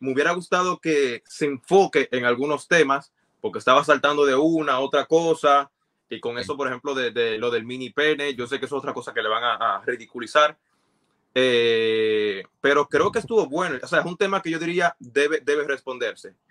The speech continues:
Speaker 1: Eh, y dura nueve minutos. <laughs> Du-, dura nueve minutos, es un tema como que hay que tardarse escribiendo también para eso. Eh, estuvo bueno, pero creo que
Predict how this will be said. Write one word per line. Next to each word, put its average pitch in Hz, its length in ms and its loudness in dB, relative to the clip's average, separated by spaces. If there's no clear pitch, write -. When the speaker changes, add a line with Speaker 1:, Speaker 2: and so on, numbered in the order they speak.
Speaker 1:
Eh, 120 200 2
y 131 100 -2
dura 156 260 0
nueve 151 460 -2
minutos. 143 680 -8
<laughs> - 60 -20
Du-, 113 220 0
dura 151 240 4
nueve 156 200 6
minutos, 156 380 -4
es 139 60 6
un 151 120 0
tema 156 280 2
como 147 200 -2
que 143 100 -2
hay 139 40 0
que 151 120 0
tardarse 139 480 2
escribiendo 127 440 -16
también 123 260 -14
para 113 200 -4
eso. 101 240 -20
Eh, 120 520 0
estuvo 180 300 -2
bueno, 180 440 -2
pero 135 380 -2
creo 151 360 -2
que - 160 -14